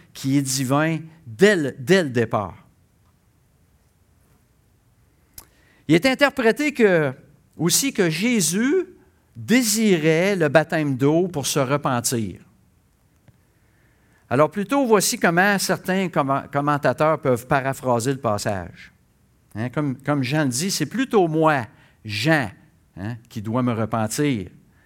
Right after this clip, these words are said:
de recevoir, hein, de recevoir le baptême d'eau de toi, qui est plus grand. » Le rôle devrait être inversé. C'est pas que je, c'est pas que Jésus s'en venait pour, «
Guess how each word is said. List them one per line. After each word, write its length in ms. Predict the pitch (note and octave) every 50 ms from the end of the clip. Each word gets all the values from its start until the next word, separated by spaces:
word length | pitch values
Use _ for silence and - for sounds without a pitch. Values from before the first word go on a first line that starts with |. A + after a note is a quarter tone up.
| _ _ _ _ _
de 100 | A2 G#2+
recevoir, 1080 | B2 A2+ C3+ G#3 G#3 - - F#3 C#3 B2+ C3+ C#3 D3+ F3+ G#3+ G#3+ F#3+ C#3+ A2+ G2 D#2+ - _ _ _ _ _ _ _ _ G#2+
hein, 180 | A2 B2 C#3 C#3 A#2
de 60 | A#2
recevoir 680 | A#2 A2+ F#3 G3+ - - D#3 A#2+ A2 B2 C#3+ E3+ F3
le 120 | D#3 B2+ A2+
baptême 460 | G#2+ A#2+ A#2+ A#2 - B2 A2+ G#2+ G2+
d'eau 260 | G2 A#2 C#3 E3 F3 - - - - _ _ _ _ _ _ -
de 160 | G2+ - A#2+
toi, 340 | A2+ - B2+ C#3 F#3 G#3+ G3 A#2+ - - - _ _ _ _ _ _ _ _ _ _
qui 220 | _ - - G#2+ A2+
est 60 | A2+
plus 180 | A2 - G#2+ G#2+
grand. » 260 | A2+ A2 A#2+ A2 F#2 - - _ _ _ _ _ _ _ _ _ _ _ _ _ _ -
Le 80 | G#2 G#2+
rôle 340 | G#2 C3 F3+ G#3 G#3 F3
devrait 360 | C3+ C3 B2 G#2+ A2+ A#2+ C3+ C3+
être 100 | B2+ C3
inversé. 600 | A2+ A2 G2+ G#2+ F#2+ - - C3 B2+ A2+ F2 - - _ _ _ _
C'est 160 | - - F#2+
pas 120 | - E3+ D#3
que 220 | D#3+ - G#2+ G#2
je, 180 | F#2 F2+ F#2 - - _ _ _ _
c'est 140 | - -
pas 160 | - - E3+ D#3+
que 160 | - D3+ A#2+
Jésus 540 | A2 A2 C3 C#3 C3 B2 G2+ G#2+ C3+ E3+ D#3+
s'en 200 | - B2+ A2+ G#2+
venait 200 | G#2+ B2+ D3+ -
pour, « 200 | - B2 G2+